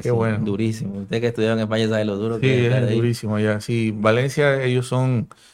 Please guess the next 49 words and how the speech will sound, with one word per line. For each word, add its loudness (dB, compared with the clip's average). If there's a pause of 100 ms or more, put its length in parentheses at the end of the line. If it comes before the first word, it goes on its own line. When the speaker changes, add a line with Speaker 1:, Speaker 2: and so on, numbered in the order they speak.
(520)
Speaker 1:
Ellos, 2
ellos 2
prácticamente 0
en -4
toda 4
España 0
son 0
maestros 2
en 0
el, -4
en -10
el, -8 (440)
en -4
el 2
Speaker 2:
En, 0
Speaker 1:
tema 2
este. -8 (220)
Speaker 2:
en 0
marketing, 0
en -2
la 0
carrera -2
actual -2
que, -6
que, -6
bueno, -4
en -4
el -4
doctorado -2
que -6
estoy, -4 (520)
a 0
nivel 0
de 0
Europa -2
es -2
la -2
número -2
uno. -4
Speaker 1:
Sí. -6 (220)
Speaker 2:
Entonces -8
son -4
bien, -4
bien -4
exigentes. -8
De -8
hecho, -4
a -4
mí, -4